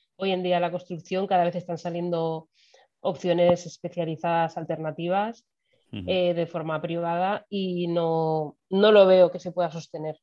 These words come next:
Speaker 1: a, a
Speaker 2: Pero
Speaker 1: medio
Speaker 2: es que
Speaker 1: plazo.
Speaker 2: la educación, como está enfocada a día de, o sea, hoy en día, mira, pasa como lo que hemos hablado antes con la política, o sea, tiene que sufrir un gran, un gran cambio.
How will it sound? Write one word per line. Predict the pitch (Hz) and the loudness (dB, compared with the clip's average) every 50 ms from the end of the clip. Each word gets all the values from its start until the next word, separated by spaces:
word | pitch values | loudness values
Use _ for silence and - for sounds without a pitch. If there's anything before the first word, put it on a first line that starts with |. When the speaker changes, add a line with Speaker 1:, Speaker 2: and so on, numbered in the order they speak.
| _ _ _ _ _ _ _ _ _ _ _ | _ _ _ _ _ _ _ _ _ _ _
Speaker 1:
a, | 180 170 165 165 160 156 151 151 151 143 - - | -6 -4 -4 -2 -2 -2 -4 -4 -6 -8 -8 -8
a | 170 160 156 151 151 151 | -6 -6 -4 -4 -6 -6
Speaker 2:
Pero | 156 156 | -6 -6
Speaker 1:
medio | 160 160 117 113 156 | -4 -4 -2 -2 -2
Speaker 2:
es | 156 | -2
que | - 127 | -2 -2
Speaker 1:
plazo. | - - - - 120 117 | -4 -4 -8 -12 -8 -4
Speaker 2:
la | 123 113 113 110 107 | -2 -2 0 0 0
educación, | 104 104 104 98 - 104 98 - - 113 107 110 117 117 120 120 120 117 117 117 117 117 117 113 110 - | -2 -2 -4 -2 0 -2 -2 -2 -2 -2 0 0 0 0 0 0 0 0 0 0 0 -2 -2 -2 -4 -4
como | - 113 110 110 110 | -4 -4 -2 -2 -4
está | 107 - 117 | -4 -4 -6
enfocada | 110 101 - 110 - 110 107 104 | -6 -4 -6 -4 -2 0 2 2
a | 101 | 2
día | 101 104 104 101 101 | 0 0 0 0 0
de, | 98 98 98 - | 0 -2 -4 -4
o | 98 | -8
sea, | 92 - 104 98 | -6 -4 -2 -2
hoy | 98 98 98 | 0 0 -2
en | 95 95 | -2 -2
día, | 92 95 104 107 | -2 -2 -2 -2
mira, | - 92 95 92 87 | -2 -2 -4 -4 -2
pasa | - 95 85 101 92 | -4 -4 -4 -2 -4
como | 104 98 98 95 | -2 -4 -4 -2
lo | 92 92 | -2 -2
que | 87 95 | -2 -4
hemos | 90 - 92 | -2 0 0
hablado | 87 87 | 0 0
antes | 87 90 87 | 0 -2 -2
con | 90 | -4
la | 87 87 | -4 -4
política, | 90 90 87 85 90 90 98 98 | -4 -6 -6 -6 -6 -6 -6 -6
o | |
sea, | - - 90 87 - | -2 0 0 0 2
tiene | - 104 104 107 | 2 2 2 2
que | 95 107 | 2 0
sufrir | - 107 95 - 101 90 - | -2 -4 -4 -4 -4 -2 -2
un | 92 87 | 0 0
gran, | 85 82 82 - - | 0 -2 -4 -6 -4
un | - 98 | -4 -2
gran | 92 90 87 82 82 | -2 0 -2 -2 -4
cambio. | 90 85 90 87 - - | -4 -4 -4 -6 -6 -8